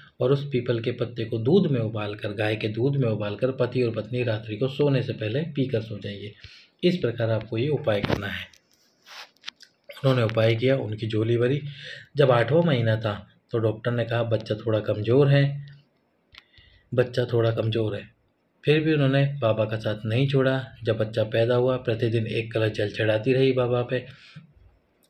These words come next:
बच्चा पैदा हुआ तो बच्चा पूर्ण स्वस्थ था। अगला जो उपाय, अगला जो पत्र पढ़ा गुरुजी ने, महिला ने बताया कि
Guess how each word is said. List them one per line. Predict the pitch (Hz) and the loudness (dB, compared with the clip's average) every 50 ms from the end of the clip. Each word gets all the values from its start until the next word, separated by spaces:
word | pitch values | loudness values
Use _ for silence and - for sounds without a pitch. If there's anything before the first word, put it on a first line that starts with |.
| _ _ - - - 131 | _ _ -20 -6 0 2
बच्चा | 127 113 - - 110 | 2 2 2 0 0
पैदा | 110 117 117 113 117 123 | 0 2 2 2 4 2
हुआ | 123 120 120 120 | 2 0 0 -2
तो | 117 - 131 | -2 -4 -2
बच्चा | 110 107 107 - - 143 | -2 -4 -6 -4 -4 -4
पूर्ण | 139 - 131 113 104 92 | -2 -2 -2 -2 -2 -6
स्वस्थ | 92 - 101 101 - | -8 -10 -12 -14 -14
था। | - - - - - - - - - - - - - - - - - _ - | -18 -16 -14 -14 -14 -14 -16 -20 -20 -20 -20 -20 -20 -20 -20 -20 -20 _ -4
अगला | - 139 160 175 185 | 0 2 6 6 6
जो | 185 180 175 170 170 | 6 6 4 4 2
उपाय, | 170 - 143 143 143 - 147 | 2 2 0 0 0 2 2
अगला | 143 135 156 165 | 4 4 4 4
जो | 156 160 156 | 4 2 2
पत्र | 151 151 143 139 139 131 | 2 2 2 2 0 -2
पढ़ा | - 135 127 131 | -2 0 0 0
गुरुजी | 120 123 117 120 120 117 123 120 | 0 0 0 -2 -2 -4 -4 -4
ने, | 113 117 143 - 143 143 - - - _ - - _ - 113 | -2 -2 -4 -4 -8 -12 -16 -20 -20 _ -20 -20 _ -8 -4
महिला | 110 117 113 117 123 120 | -2 0 2 2 2 2
ने | 117 107 | 2 0
बताया | 104 104 - - 110 110 110 113 | 0 -2 -2 -2 0 0 0 0
कि | 113 117 160 180 175 | 0 -2 -2 -4 -4